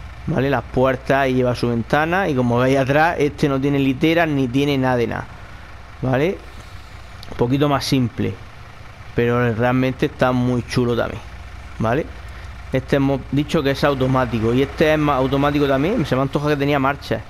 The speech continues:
¿Veis? Este sí tiene marcha, ¿vale? Este es manual. Como veis ahí pone siete, ocho, nueve. En el otro ponía solamente el, la D, la N y la R,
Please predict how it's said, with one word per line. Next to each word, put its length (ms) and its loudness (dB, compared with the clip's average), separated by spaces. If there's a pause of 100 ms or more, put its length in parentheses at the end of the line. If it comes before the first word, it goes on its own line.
(260)
¿Veis? 220 4
Este 240 2
sí 120 -4
tiene 220 2
marcha, 340 0
¿vale? 220 2
Este 160 0
es 40 2
manual. 400 0 (380)
Como 140 2
veis 160 4
ahí 160 2
pone 280 2
siete, 420 2
ocho, 340 0
nueve. 360 0
En 80 0
el 60 0
otro 180 0
ponía 460 2 (640)
solamente 920 2
el, 180 2
la 180 2
D, 240 4
la 220 2
N 380 2
y 120 2
la 180 2
R, 180 0